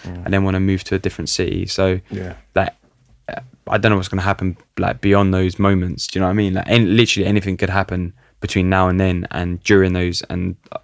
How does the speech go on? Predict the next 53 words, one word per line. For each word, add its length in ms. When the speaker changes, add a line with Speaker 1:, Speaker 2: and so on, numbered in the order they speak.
Speaker 2:
after 280
those 160
moments 240
happen. 260
So 280
I'm 140
just 160
trying 160
to 60
enjoy, 360
like, 160
the 60
process 500
of, 160
like, 380
whatever 300
it 60
is 80
I'm 140
doing, 300
to 100
be 60
honest, 260
like, 160
work, 520
making 460
content, 640
editing 300
the 60
podcast, 720
get, 340
sitting 260
down 160
with 80
a 40
guest, 300
having 140
a 40
chat, 260
being 200
here 180
with 100
you 120
guys, 360
like, 140
reading, 440
whatever 260
it 80
is. 80
I'm 100
just 180
trying 220
to 160